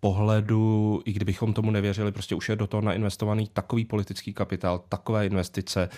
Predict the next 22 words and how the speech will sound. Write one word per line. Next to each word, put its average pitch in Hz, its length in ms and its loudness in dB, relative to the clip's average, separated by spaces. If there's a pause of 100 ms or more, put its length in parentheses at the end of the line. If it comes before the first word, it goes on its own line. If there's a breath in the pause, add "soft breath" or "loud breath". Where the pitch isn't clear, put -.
(200 loud breath)
takové 107 380 2
prostředky, 95 640 -4
že 92 100 -2
si 101 160 -4
nedokážu 95 520 0
představit, 95 420 -4
že 101 120 -2
od 98 120 -4
toho 104 200 -4
Evropa 95 420 -2
odchází. 87 640 -2 (360 loud breath)
Ale 98 320 0
asi 120 320 0
to 131 180 -2
bude 117 380 0
trošku 120 420 -4
jiný 113 320 2
Green 104 300 2
Deal, 110 200 0
než 104 220 -2
byl 113 300 -2
před 110 300 -6